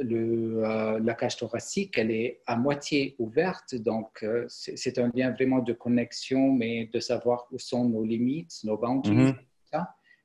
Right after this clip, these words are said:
Speaker 1: Et ce qui se vient avec, euh, ce qui convient avec l'abdomen, c'est vraiment la, la totalité ouverte qui est toujours en action, qui n'arrive pas à, à, à, à s'éteindre. Même la nuit, euh, on digère tout le temps, mais la nuit, on ne pense
Speaker 2: Mhm.
Speaker 1: plus.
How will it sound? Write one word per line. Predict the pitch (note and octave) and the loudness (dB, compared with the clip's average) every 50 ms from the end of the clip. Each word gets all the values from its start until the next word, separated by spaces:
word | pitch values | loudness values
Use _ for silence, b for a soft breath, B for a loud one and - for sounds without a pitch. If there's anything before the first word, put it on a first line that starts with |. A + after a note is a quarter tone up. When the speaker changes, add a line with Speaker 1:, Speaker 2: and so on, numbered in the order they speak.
| _ _ _ | _ _ _
Speaker 1:
Et | C3+ B2+ B2 | 2 2 2
ce | A#2+ - | 2 -2
qui | - - C3 | -6 -10 -10
se | A#2+ - - | -8 -2 -2
vient | C3+ A#2 A#2+ C#3 D3+ D#3+ D#3 | -2 0 2 2 4 4 4
avec, | C#3 C3 C3 B2+ B2 B2 B2+ - - | 4 4 6 4 4 4 2 0 2
euh, | B2+ A#2+ A#2+ A#2+ A#2+ A#2+ A#2+ A#2+ A#2 A#2+ | 4 6 6 6 6 4 4 2 2 0
ce | A#2 - | 0 -2
qui | - - C3 | -4 -4 0
convient | - C3+ C3 A#2+ C3 C#3+ C#3 | 4 4 4 6 6 4 4
avec | C3 A#2 B2 A#2+ - - | 6 4 2 2 2 0
l'abdomen, | A#2+ G#2+ - - B2 B2+ D3 E3+ E3+ | -2 0 0 0 4 4 4 4 2
c'est | E3 - C3 | 2 2 0
vraiment | A2+ G#2+ B2+ B2+ C3+ B2+ B2+ B2 A#2 | 2 4 4 4 4 4 4 4 4
la, | A#2 A#2 A#2 A2 A2+ | 4 4 4 2 2
la | A2+ A2 A2 | 0 0 -2
totalité | - - D#3 D#3 D#3 D#3 D3 C3+ C3+ - - E3 D#3 | 0 0 0 4 6 4 4 4 -2 -2 2 4 6
ouverte | C#3+ C#3 C3 G#2+ B2+ C3+ C3+ C3 - - - | 6 4 4 6 6 6 6 6 4 -4 0
qui | - B2+ B2 | 4 4 4
est | B2 A#2+ | 4 4
toujours | - D#3+ D3 B2 C#3+ C3+ A#2+ | 2 0 4 4 6 6 6
en | C3 B2 | 6 6
action, | B2 A#2+ - - - - - B2+ A#2+ | 4 4 2 -2 -8 -2 0 0 0
qui | A#2+ - - B2 | 0 -2 0 0
n'arrive | A#2+ A#2+ A#2+ B2 A#2+ A#2 - _ | 2 2 2 0 0 -2 -4 _
pas | _ C3 B2+ B2+ B2 B2+ B B B B B B B _ _ _ _ - | _ 4 6 6 6 4 B B B B B B B _ _ _ _ -2
à, | A#2+ A#2 A2 A2+ A2+ A2+ A2 A2 G#2+ G#2 G#2 A2 A2 A#2 B2 C3+ - _ _ - | 0 2 2 2 2 2 2 2 2 0 0 -4 -4 -6 -6 -8 -12 _ _ -6
à, | C3 A#2+ A2 G#2+ G#2+ G#2 G2+ G2+ G2 G2 G2 G2 F#2 E2 D#2 - _ _ _ - | -2 -2 0 0 0 -2 -2 -4 -4 -4 -4 -6 -8 -10 -12 -14 _ _ _ -2
à, | A#2+ A2 G#2+ A2 A2+ - - | -2 0 0 0 -2 -2 -4
à | C#3+ | -4
s'éteindre. | - - A#2 - - B2 C#3 D#3+ D#3+ B2 - - | -4 -4 -6 -2 2 4 4 4 4 2 0 0
Même | G#2+ A2+ B2+ B2+ B2+ A#2+ | 0 2 4 4 4 4
la | A#2+ A#2+ A2+ | 4 4 2
nuit, | A2+ A#2 A#2+ C3 C#3+ C#3+ C3+ B2+ A2+ | 2 2 2 2 4 6 6 6 6
euh, | G#2 G#2 A2 A2+ A2+ | 4 2 0 0 0
on | A2 A#2 | -2 -2
digère | A2+ G#2+ A2 G#2+ - C3+ C3+ B2+ - - | -4 -6 -4 -2 0 2 2 0 -2 -4
tout | - - A2+ | -4 -4 -4
le | - | -4
temps, | - - D#3+ F#3 F#3+ | -2 -2 0 0 2
mais | F3 C3+ A2 | 2 2 4
la | A2+ A#2 A2+ | 4 2 2
nuit, | A2 A#2 C3+ C#3+ | 2 4 4 4
on | B2+ A#2 | 4 4
ne | A2+ A2 | 2 0
pense | G#2 - A#2+ A#2+ A2+ B2+ | -2 0 2 4 4 4
Speaker 2:
Mhm. | C3 B2 | 4 2
Speaker 1:
plus. | - _ - F3 | 0 _ -14 -14